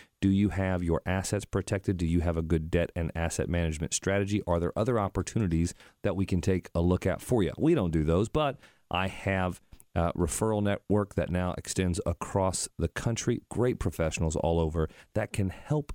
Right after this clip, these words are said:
you. And that's what this show is about. We want to try every week to give you a couple nuggets that you can take away, a couple of ideas that maybe you would not have otherwise had that can cut through the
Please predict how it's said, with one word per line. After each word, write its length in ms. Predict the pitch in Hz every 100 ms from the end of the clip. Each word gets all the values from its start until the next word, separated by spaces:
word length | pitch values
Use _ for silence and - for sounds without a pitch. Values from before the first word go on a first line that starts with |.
| -
you. 380 | 95 123 90 73
And 140 | 90
that's 220 | 131 -
what 140 | 107 -
this 120 | 95
show 300 | - 85 80
is 140 | 80
about. 300 | 82 98 85
We 60 | 90
want 200 | 92 -
to 80 | -
try 360 | - 95 85 - - _ _
every 220 | 117 127
week 240 | 120 85 - - _ -
to 100 | 92
give 240 | 87 87
you 120 | 90
a 40 | -
couple 260 | 147 - 117
nuggets 600 | 101 110 131 151 - - - _ -
that 160 | 90
you 60 | 110
can 140 | 104
take 220 | 87 107 95
away, 460 | 90 98 123 143 - - _
a 100 | 80
couple 320 | 78 - - 104
of 80 |
ideas 600 | 92 90 82 98 107 117 95
that 160 | 85
maybe 340 | 90 98 107 104
you 260 | 92 95
would 280 | 92 95 90
not 240 | 92 92
have 160 | 95 90 -
otherwise 600 | 95 98 90 87 82 - -
had 340 | 113 107 120 104
that 140 | -
can 200 | 90 85
cut 320 | - 135 -
through 340 | - 110 117 110
the 220 | 85